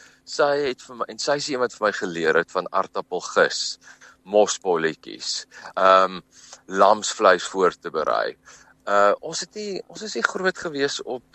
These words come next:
pluimvee nie, of op hoender en sulke goed. So dit was maar rooi vleis gewees.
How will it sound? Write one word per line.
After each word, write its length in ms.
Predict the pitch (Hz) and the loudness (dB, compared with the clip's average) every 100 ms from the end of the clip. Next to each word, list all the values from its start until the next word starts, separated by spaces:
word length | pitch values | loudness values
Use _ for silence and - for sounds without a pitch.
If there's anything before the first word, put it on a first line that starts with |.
| - _ | -20 _
pluimvee 680 | 170 175 143 - 98 95 85 | -2 -2 -2 -8 -8 -4 -4
nie, 220 | 85 - | -4 -2
of 220 | 120 - | -2 -2
op 180 | - 123 | -4 -4
hoender 440 | 123 120 127 143 127 | 0 2 6 6 6
en 100 | 107 | 0
sulke 220 | - 120 | 0 0
goed. 160 | 127 | 0
So 100 | 120 | -4
dit 80 | 135 | 0
was 140 | 147 - | 0 2
maar 180 | 175 131 | 2 6
rooi 200 | 127 147 | 6 4
vleis 360 | 160 156 147 | 4 2 2
gewees. 380 | - 135 143 - | -4 -2 -2 -2